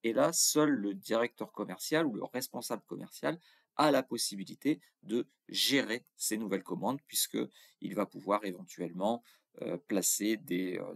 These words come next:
des remises particulières ou autres. Afin donc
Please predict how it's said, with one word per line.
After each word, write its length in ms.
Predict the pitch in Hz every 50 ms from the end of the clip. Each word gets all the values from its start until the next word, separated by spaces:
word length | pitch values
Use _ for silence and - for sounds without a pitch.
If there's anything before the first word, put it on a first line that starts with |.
| - -
des 100 | 107 101
remises 440 | 98 101 92 87 101 101 95 -
particulières 880 | - - - - - - 98 - - - 82 95 104 113 120 123 113 - -
ou 120 | 101 98 -
autres. 260 | - 65 - - - _ _ _ _ _ _ - - - - - - _ _ _ _ _ _ _ _
Afin 380 | - - - - - 170 165 151
donc 440 | - 131 131 123 - - - -